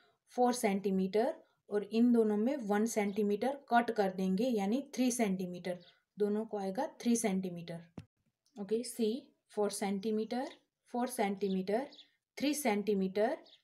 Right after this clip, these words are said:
and थ्री सेंटीमीटर, वन कट कर दिया, तो ये वाली भी बाउंड्री हम काउंट करेंगे,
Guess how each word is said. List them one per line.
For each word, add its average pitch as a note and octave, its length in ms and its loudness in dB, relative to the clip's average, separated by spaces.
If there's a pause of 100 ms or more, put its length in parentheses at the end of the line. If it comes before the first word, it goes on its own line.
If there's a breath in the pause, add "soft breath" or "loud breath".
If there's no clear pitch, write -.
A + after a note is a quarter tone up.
(180)
and A3 260 -2 (400)
थ्री C4 180 4
सेंटीमीटर, F#3 720 -2 (400)
वन G3 180 0 (120)
कट A#3 260 2
कर G3 200 0
दिया, G#3+ 260 6 (340 soft breath)
तो G3+ 80 2
ये G3+ 240 8
वाली G#3+ 260 4
भी A3 160 2
बाउंड्री G3+ 440 4
हम C4 240 0 (100)
काउंट G3+ 280 0
करेंगे, G3 520 2